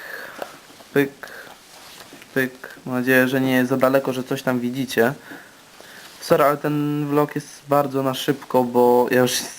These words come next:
nie mogę doczekać tej larki, żeby zagrać. Być może dzisiaj nagram... Słuchajcie, to, to są dwa pistolety? Jo, albo właśnie, bo tu ma się wyjaśnić, skąd Lara ma dwa pistolety. W każdym razie być może nagram dzisiaj też jeszcze pierwsze wrażenia z tej gry,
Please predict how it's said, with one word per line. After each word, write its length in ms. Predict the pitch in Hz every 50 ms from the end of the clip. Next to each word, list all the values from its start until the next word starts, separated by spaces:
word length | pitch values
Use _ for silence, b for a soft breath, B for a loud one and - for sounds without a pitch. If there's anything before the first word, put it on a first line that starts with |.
| - - - -
nie 160 | 123 131 135
mogę 220 | 135 135 127 135 127
doczekać 380 | 127 131 - 143 - 113 110
tej 200 | - - 113 113
larki, 420 | 107 107 107 107 - - 101 110 123 131 - - -
żeby 180 | - 120 117 120
zagrać. 280 | 117 113 113 117 120 - B B B B B B B B
Być 320 | 131 127 135 135 139 -
może 520 | 165 175 175 160 127 120 120 120 127 135 143
dzisiaj 320 | 147 151 147 - 156 143
nagram... 600 | 143 143 143 143 135 135 131 135 135 131 131 127 - - - - - - - -
Słuchajcie, 260 | - - 131 120 120
to, 180 | 117 120 120 -
to 80 | 131
są 160 | 123 - 131
dwa 120 | 117 123 117
pistolety? 640 | - - - - - 113 110 107 104 - - 165 208 208 - - - -
Jo, 360 | 147 120 123 117 110 107 107 107 - -
albo 220 | - 123 139 151
właśnie, 240 | 156 165 165 170 143
bo 80 | 139 139
tu 100 | 147 151
ma 80 | 147
się 120 | 147 - 143
wyjaśnić, 320 | 151 156 156 - 147 139
skąd 200 | - - 143 -
Lara 320 | 156 147 147 147 143 143 143 - - B B B B B B B B -
ma 60 | 131
dwa 140 | 135 139 139
pistolety. 580 | 135 - 135 - - 135 123 117 110 - 110 123 B B B B B B B B B - -
W 120 | - - -
każdym 220 | - 170 170 175
razie 160 | 170 165 165
być 200 | 156 156 156 -
może 200 | 175 175 170 170
nagram 320 | 165 165 156 156 156 156 151
dzisiaj 220 | 151 - 170 147
też 220 | - 151 147 -
jeszcze 220 | 147 139 - - 147
pierwsze 320 | - 156 156 - - 156
wrażenia 460 | 139 139 147 143 139 - 143 131 117
z 80 | 113 -
tej 180 | - 117 117 110
gry, 280 | 110 107 110 110 127